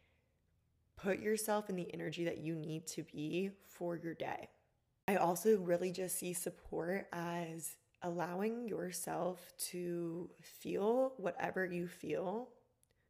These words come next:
to need whatever you need, and want whatever you want, and honor it. We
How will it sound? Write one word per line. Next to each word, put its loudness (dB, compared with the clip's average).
to 0
need 0
whatever 0
you -4
need, -4
and -2
want -2
whatever -2
you -8
want, -6
and -2
honor -4
it. -18
We 0